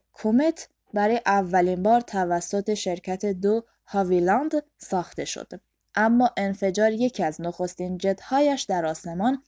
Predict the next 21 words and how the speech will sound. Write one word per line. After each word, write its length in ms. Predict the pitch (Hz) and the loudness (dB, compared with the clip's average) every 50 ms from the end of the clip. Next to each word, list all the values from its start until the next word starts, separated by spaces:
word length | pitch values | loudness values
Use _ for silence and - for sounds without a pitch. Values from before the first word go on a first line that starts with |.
| _ _ _ | _ _ _
به 140 | - 190 196 | -2 0 0
نام 260 | 196 208 240 269 269 | 2 2 2 2 2
این 160 | 262 240 233 | 2 2 0
شرکت 600 | 226 - - 190 185 180 - 196 190 190 185 - - _ _ _ _ - | 0 -2 -2 -4 -4 -4 -4 -4 -4 -4 -4 -8 -16 _ _ _ _ -4
لطمه 460 | 180 175 175 - - - 185 175 156 | -2 -2 -4 -6 -6 -6 -6 -4 -4
زد. 420 | 147 - 123 123 - - - - - _ _ _ _ - - - _ _ _ _ _ _ _ _ - | -6 -8 -8 -10 -10 -10 -14 -16 -16 _ _ _ _ -20 -20 -20 _ _ _ _ _ _ _ _ -8
شرکت 500 | - - 269 269 262 269 330 339 339 370 370 311 | 0 2 4 4 4 6 6 6 6 4 2 2
بوئینگ 480 | 254 247 - - 254 220 185 175 - 139 - _ _ _ _ | 2 0 2 2 0 0 0 -2 -4 -6 -8 _ _ _ _
با 220 | 190 185 202 208 208 | -2 2 4 4 4
روندی 640 | 202 214 214 208 208 226 247 269 269 262 269 262 - _ | 6 4 4 4 4 4 2 2 2 0 -2 -4 -2 _
آهسته 580 | - 185 190 175 180 175 175 - - - 202 196 | 0 0 0 0 -2 -4 -4 -4 -2 -2 -2 0
وارد 440 | 185 175 170 170 170 175 175 165 | 2 2 2 2 2 0 -4 -4
بازار 400 | 165 - 143 147 - - 185 233 | -6 -8 -8 -6 -4 -2 -2 -2
شد 260 | 254 - 294 285 285 - _ _ _ _ | -2 0 -2 -2 -2 -6 _ _ _ _
و 120 | - 185 185 | 0 0 2
در 200 | 185 185 185 190 | 2 2 2 2
زمینهٔ 600 | 180 180 196 190 196 196 202 202 214 240 254 262 | 2 0 0 0 2 0 0 0 0 0 0 -2
ساخت 440 | 254 - - 226 202 196 - - - - - | -4 -2 0 0 0 0 -4 -10 -10 -10 -8
ایمن‌ترین 840 | - 185 190 190 185 190 190 185 185 185 - - 175 165 160 156 151 | -6 -4 -4 -2 -2 -2 -4 -4 -6 -6 -4 -4 -4 -4 -4 -8 -6
و 140 | 156 170 170 - - | -4 -4 -4 -2 -2
قابل 420 | 180 180 175 170 180 180 180 180 | -2 -2 0 0 0 0 0 0